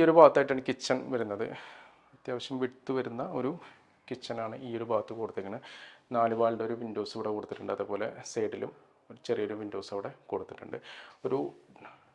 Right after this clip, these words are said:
ഗ്രേ കളർ കോമ്പിനേഷനാണ് ഇവിടെ ഉപയോഗിച്ചിരിക്കുന്നത്.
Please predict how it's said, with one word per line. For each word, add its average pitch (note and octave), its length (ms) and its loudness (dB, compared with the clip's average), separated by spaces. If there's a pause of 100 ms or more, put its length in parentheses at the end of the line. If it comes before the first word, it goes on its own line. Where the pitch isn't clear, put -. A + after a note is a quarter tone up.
(920)
ഗ്രേ B2 140 6 (140)
കളർ C3+ 180 6 (1300)
കോമ്പിനേഷനാണ് A2+ 680 0
ഇവിടെ G#2+ 160 -4 (200)
ഉപയോഗിച്ചിരിക്കുന്നത്. G2+ 600 -6